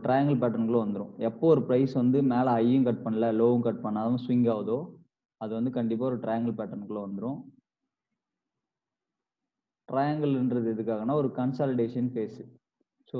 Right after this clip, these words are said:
price வந்து break அவுட் ஆகிறதுக்கு எந்த பக்கம் ஆகுதோ அந்த பக்கம் உங்களுக்கு நல்ல moment கிடைக்கும். இப்போ வந்து நான் triangle pattern வந்து ஒன் ஹவர்ல identify பண்ணியிருக்கேன். ஓகேங்களா? So இது வந்து ஹை, இது வந்து ஒரு லோ, இதை நான் எடுத்துடுறேன். So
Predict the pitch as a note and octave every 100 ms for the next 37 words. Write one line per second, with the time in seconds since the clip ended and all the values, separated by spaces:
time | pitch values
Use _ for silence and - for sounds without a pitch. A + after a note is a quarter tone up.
0 | A2+ B2+ D3 D3 C3+ C#3+ B2+ C3 C3 C3
1 | A2+ A2 A2 G#2 A#2+ D3+ C#3+ A#2 B2 C3+
2 | C3 B2 A2+ G#2+ C3 F3+ - A2+ A#2 A2
3 | A2 D3+ C#3 A#2 A2 A#2 B2 A#2+ A2 G#2
4 | A#2+ A#2+ F#2+ F#2 F#2 _ _ _ _ _
5 | A2 B2+ C3+ D3+ B2+ B2 B2 B2+ B2 A#2+
6 | G#2+ G#2+ G#2+ B2+ D#3 D#3+ - _ - A#2
7 | C3+ B2+ B2+ B2 A2+ A2 A2+ A2 G2+ G2
8 | F#2+ F#2+ - - G2 G2 A2+ C3 _ _
9 | _ _ _ _ A2+ A2 A2 A2 G#2 G2+
10 | A2 D#3+ - _ _ _ A#2+ G#2 G#2 G#2+
11 | G2 F#2+ - _ _ _ _ _ _ _
12 | _ _ _ _ _ _ _ _ _ -
13 | G#2 G2 F#2+ - F#2+ G2 A#2+ - _ _
14 | _ _ _ _ _ _ _ _ _ _
15 | _ _ _